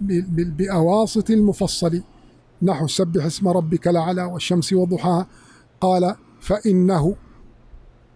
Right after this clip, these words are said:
وقلنا أن إن، أن إن من مسالك التعليل، من حروف التعليل،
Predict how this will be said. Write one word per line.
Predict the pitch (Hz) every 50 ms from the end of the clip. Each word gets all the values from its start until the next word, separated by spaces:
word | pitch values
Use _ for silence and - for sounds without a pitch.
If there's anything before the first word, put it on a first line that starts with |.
| _ _ _ _ - 202 - _ _ _ _ _ _ _ _ _ 185
وقلنا | 170 - - 196 208 190 180 175 175 180 214 208 214 202
أن | 180 175 170
إن، | 190 202 226 226 214 202 190 190 196 214 214 - - - - - - - _ _ _ _ _ _ _ _ _ _ _ - 202
أن | 180 175 170
إن | 190 190 202 190 185 180 196 214 226 -
من | 196 165 160 160 156
مسالك | 156 - - 170 170 196 208 214 - -
التعليل، | 190 - - 185 190 190 185 208 208 196 185 185 185 170
من | 170 170
حروف | - - 170 190 208 - -
التعليل، | - - - 196 208 208 233 285 240